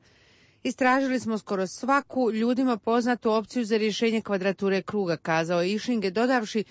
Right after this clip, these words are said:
da bez obzira na to kako će se proces završiti, nitko neće moći reći da ovo nije bio svrsishodan i intenzivan radni pregovarački proces.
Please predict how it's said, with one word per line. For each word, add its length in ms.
da 80
bez 160
obzira 320
na 180
to 140
kako 240
će 120
se 140
proces 340
završiti, 580
nitko 340
neće 260
moći 300
reći 320
da 140
ovo 160
nije 200
bio 340
svrsishodan 840
i 160
intenzivan 760
radni 340
pregovarački 760
proces. 400